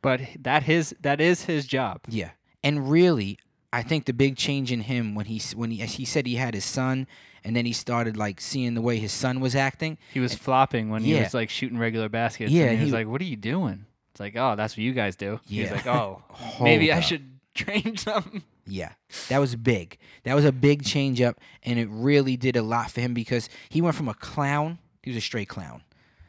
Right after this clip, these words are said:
Speaker 2: flopping everywhere, yakking, never made a mistake, yelling at, r-,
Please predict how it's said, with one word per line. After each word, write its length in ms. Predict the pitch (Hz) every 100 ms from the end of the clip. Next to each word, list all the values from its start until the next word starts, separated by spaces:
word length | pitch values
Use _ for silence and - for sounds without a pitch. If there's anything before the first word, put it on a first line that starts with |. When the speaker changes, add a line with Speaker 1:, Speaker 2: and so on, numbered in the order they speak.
| _
Speaker 2:
flopping 400 | - 127 120 113
everywhere, 420 | 107 107 107 101
yakking, 720 | 104 113 117 113 139 113 117 - -
never 300 | 135 139 143
made 200 | 135 127
a 40 |
mistake, 400 | 127 - 123 117
yelling 460 | 120 120 127 135 127
at, 180 | 123 123 - - _ - 127 120 117
r-, 100 | 127